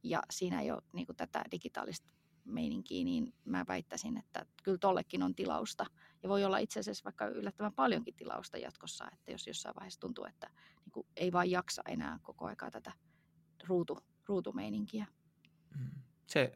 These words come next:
Speaker 2: se jää nähtäväksi.
Speaker 1: Mm.
Speaker 2: Hei, taas on, taas on paketoitu kolme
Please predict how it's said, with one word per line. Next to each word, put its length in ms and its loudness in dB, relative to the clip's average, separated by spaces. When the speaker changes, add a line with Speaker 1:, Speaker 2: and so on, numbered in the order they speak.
Speaker 2:
se 180 -2
jää 240 2
nähtäväksi. 680 -2
Speaker 1:
Mm. 340 6
Speaker 2:
Hei, 100 12
taas 260 12
on, 120 6
taas 200 12
on 100 6
paketoitu 500 12
kolme 460 12